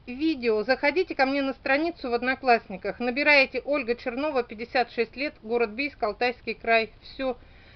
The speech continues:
Вот я подытожила этим видеороликом наши посевы в неотапливаемую теплицу, выращивание рассады томатов в неотапливаемой теплице. Вот такая рассада у нас получилась.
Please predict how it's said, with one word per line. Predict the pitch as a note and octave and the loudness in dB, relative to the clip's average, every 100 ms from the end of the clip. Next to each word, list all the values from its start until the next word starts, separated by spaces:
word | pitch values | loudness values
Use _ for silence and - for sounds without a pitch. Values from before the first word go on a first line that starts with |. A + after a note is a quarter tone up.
| - | -12
Вот | A#3+ D#4 | -2 -2
я | C#4 C#4+ | 4 2
подытожила | C#4+ B3 C#4 D#4+ D4 A#3+ A3 G#3 | 2 -2 0 0 0 2 0 2
этим | C4 C4 A#3+ G3 - | 0 0 -2 -6 -10
видеороликом | A3 B3+ G#3+ A#3 A#3+ E4 D#4 - C#4 B3 - - - - - - | -10 -8 -2 0 2 2 0 0 -2 -2 -14 -20 -20 -20 -20 -18
наши | - B3 C4+ - B3+ | -4 2 2 2 0
посевы | B3 A3+ - E4 F4 C4 F#3+ F#3 - - - - - | 4 4 2 2 4 2 -2 -4 -16 -20 -20 -20 -20
в | G3+ | -8
неотапливаемую | A#3+ B3+ B3 D4 D4 B3 A3 A#3 A3+ A3+ | 0 0 4 4 4 0 0 0 0 -4
теплицу, | A3+ A#3 A3+ A#3+ - - F3+ | -6 -12 -6 -6 -8 -12 -10
выращивание | F#3+ A3+ C#4+ E4 - A#3 G#3+ G3+ | 0 6 6 4 -6 -8 -6 -2
рассады | G3 F#3 - C4 A3+ G3 | -2 -4 2 2 2 -2
томатов | G#3 F#3+ F#3 B3 C#4+ A#3 | -2 0 0 0 0 -4
в | - | -6
неотапливаемой | G#3+ G#3 B3 B3+ B3 G#3+ G#3 G#3 G3+ | -6 -2 2 2 2 -4 -6 -6 -10
теплице. | - G3+ G#3 G3 - E3+ - - - - | -14 -10 -8 -8 -10 -12 -12 -20 -20 -12
Вот | A3+ A#3+ | -4 0
такая | B3 A#3 B3 A#3 | 0 4 6 6
рассада | A3+ - A#3+ G#3+ | 6 2 0 0
у | G#3+ | -2
нас | G#3+ - | -4 -6
получилась. | A3 G#3+ A3 - D#4+ D4+ | -6 -6 -8 -2 0 0